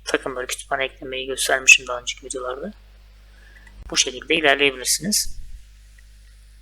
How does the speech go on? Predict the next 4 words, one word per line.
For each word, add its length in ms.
Ee, 480
diş 200
açma 600
programımız 840